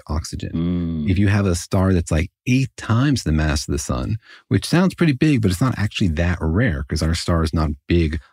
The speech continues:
Speaker 1: on a galactic scale. But if you have a star with the mass of eight suns or more, then it can do this carbon-carbon fusion and make oxygen. And that's not that rare. So oxygen has been produced in the universe for billions of years. And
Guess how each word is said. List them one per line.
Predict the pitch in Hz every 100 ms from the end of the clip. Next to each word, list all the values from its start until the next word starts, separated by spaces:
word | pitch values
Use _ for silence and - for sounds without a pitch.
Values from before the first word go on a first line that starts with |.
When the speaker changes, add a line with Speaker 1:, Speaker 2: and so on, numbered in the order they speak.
| -
Speaker 1:
on | 78
a | 73
galactic | 73 76 80 - -
scale. | - 80 62 52 - _ - _
But | 82
if | 78
you | 101
have | 113
a |
star | 87 - 101 107
with | 98 87
the |
mass | 85 90 95 90 -
of | -
eight | 107 113
suns | - 104 98 92
or | 85 76
more, | 85 139 160 78 82 - - -
then | 104
it | 101
can | 95
do | 90 131
this | 147 90
carbon-carbon | - - 92 90 85 82 80 80
fusion | 78 76 92
and | 92 82 78
make | 73 -
oxygen. | 95 117 - 67 - - _ _ _
And | 90
that's | 135 147
not | 160 147
that | 147 -
rare. | 98 147 90
So | - 78
oxygen | 76 117 - 110 104
has | 98 87
been | 98 87
produced | 87 87 98 -
in | - 87
the | 82
universe | 87 92 87 87 - - _
for | - 67
billions | 69 80 104 117 113 101
of | 87
years. | 85 104 58 62 -
And | 76